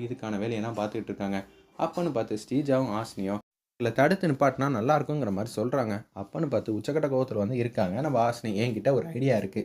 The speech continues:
கீழே குனி, நான் சொல்றேன்னு" சொன்னேன்னா காதுகிட்ட எல்லா ஐடியாவும் சொல்லிடுறாங்க.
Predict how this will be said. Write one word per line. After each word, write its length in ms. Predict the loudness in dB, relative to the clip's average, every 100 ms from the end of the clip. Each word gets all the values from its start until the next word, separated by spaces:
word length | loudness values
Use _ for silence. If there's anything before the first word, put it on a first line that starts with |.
| -4
கீழே 240 | 0 2
குனி, 180 | 2 2
நான் 200 | 2 0
சொல்றேன்னு" 340 | 2 4 4 2
சொன்னேன்னா 260 | 0 0
காதுகிட்ட 440 | 4 4 4 0 0
எல்லா 180 | 2 2
ஐடியாவும் 360 | 2 2 0 -2
சொல்லிடுறாங்க. 440 | 0 2 2 2